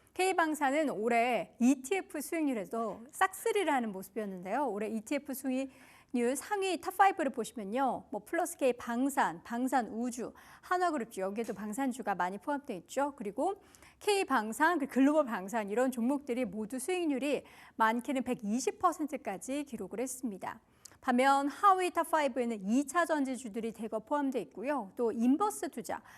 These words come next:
워낙에 코스피가 V자 반등을 이뤄놨기 때문에 인버스 투자 해-, 기록했던, 음, 투자했던 분들은 수익률이 오히려 마이너스를 기록하는 모습이 나타났습니다. 자, 이 가운데 상반기에는 시가총액 순위도 참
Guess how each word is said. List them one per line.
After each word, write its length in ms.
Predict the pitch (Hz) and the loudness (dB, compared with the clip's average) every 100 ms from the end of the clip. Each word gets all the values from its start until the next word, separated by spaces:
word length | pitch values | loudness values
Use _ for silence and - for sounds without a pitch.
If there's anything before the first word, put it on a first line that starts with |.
| - _ | -20 _
워낙에 300 | 247 240 254 | 0 2 0
코스피가 600 | 359 339 339 311 277 269 | -2 -4 -4 2 4 4
V자 400 | - 233 247 311 | 2 -4 0 0
반등을 440 | 294 262 233 220 | 0 -2 -4 -6
이뤄놨기 540 | 196 208 269 214 156 240 | -4 -2 -2 -2 -6 -6
때문에 600 | 285 269 208 254 233 175 | -4 -2 -2 -2 -2 -2
인버스 320 | 220 285 311 | 0 0 -2
투자 440 | 294 269 254 247 | -6 0 2 4
해-, 140 | 240 320 | 0 -4
기록했던, 800 | - 254 254 262 - 226 220 214 254 226 | -2 -2 -2 -6 -4 -2 -2 -6 -10 -10
음, 300 | 196 185 180 | -10 -10 -14
투자했던 400 | - 330 320 247 | -2 -2 0 -4
분들은 420 | 208 196 254 381 - - - | -4 -2 -2 -2 -6 -20 -20
수익률이 380 | - 330 294 247 | -4 2 2 2
오히려 300 | 175 170 180 | -2 -4 -2
마이너스를 680 | 170 185 262 269 254 214 196 | 2 2 0 -6 -8 -8 -8
기록하는 480 | 208 202 240 208 | -8 -8 -8 -10
모습이 540 | 190 202 - 254 302 330 | -10 -12 -8 -4 -4 -4
나타났습니다. 1000 | 165 - 214 160 175 - 220 170 98 - _ - - - | -8 -8 -10 -8 -10 -8 -8 -8 -12 -12 _ -16 -16 -16
자, 120 | - 247 | 2 4
이 100 | 220 | 6
가운데 560 | 320 339 359 247 110 | 6 8 8 8 4
상반기에는 800 | - - 453 466 440 370 294 262 285 | -4 -4 2 2 2 2 2 2 -2
시가총액 520 | - 381 381 349 311 | -2 -2 -2 -4 -4
순위도 360 | 359 330 269 | -2 -2 -4
참 240 | 262 - | -8 -8